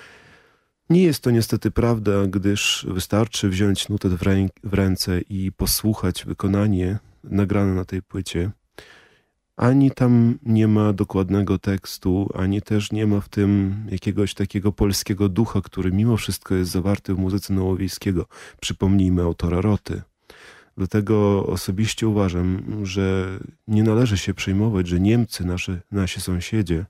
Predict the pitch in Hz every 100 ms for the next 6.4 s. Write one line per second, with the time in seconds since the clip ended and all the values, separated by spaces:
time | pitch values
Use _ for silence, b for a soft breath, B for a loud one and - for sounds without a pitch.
0 | b b b b b b b - 92 95
1 | 98 87 92 - 90 87 - - 95 87
2 | - 87 - 107 85 82 - - 110 104
3 | 104 101 98 107 - 98 101 98 98 92
4 | 95 120 139 - 135 - 123 120 120 110
5 | 107 104 104 - - 98 98 _ _ _
6 | _ 90 87 -